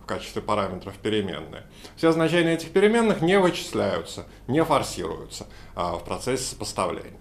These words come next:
Они могут быть форсированы дальше, в, когда мы переходим в правую часть определения функции. Однако иногда такой подход не является идеальным. Как мы знаем, а, такой механизм может приводить к тому, что у нас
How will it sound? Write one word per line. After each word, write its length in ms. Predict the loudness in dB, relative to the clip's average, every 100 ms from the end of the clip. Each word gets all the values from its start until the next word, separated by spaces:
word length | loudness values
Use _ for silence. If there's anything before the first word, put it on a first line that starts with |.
| -2
Они 160 | 4
могут 240 | 6 6 6
быть 140 | 4
форсированы 640 | 4 2 2 2 2 0 -6 -14 0
дальше, 420 | 2 2 -2 -10 -12 -14 -8
в, 300 | -2 -2 -2 -6
когда 260 | -4 -2 -2
мы 100 | -2
переходим 360 | -4 -2 -4
в 60 | -4
правую 360 | -2 -2 -2 -8
часть 320 | -12 -12 -16
определения 560 | -14 -12 -10 -10 -14 -14
функции. 440 | -16 -18 -20 -20 -20 -20 -12 -12 -12 -4 0
Однако 400 | 4 6 6 4
иногда 300 | 6 6 6
такой 280 | 6 4
подход 440 | 6 4 6 4 6
не 240 | 4 6
является 640 | 6 6 6 4 2 -2
идеальным. 520 | 0 4 4 2 -4 -16 -20 -8
Как 200 | 0 2
мы 100 | 2
знаем, 380 | 4 6 6 4 -2 -14 -2
а, 600 | 2 2 2 2 0 2
такой 320 | 2 6 4
механизм 680 | 4 0 2 4 2 2 -4 -8
может 320 | 2 4 4 2
приводить 460 | 2 4 2 0
к 40 | 2
тому, 280 | 4 4
что 180 | 2 2
у 60 | 2
нас 240 | 0 -2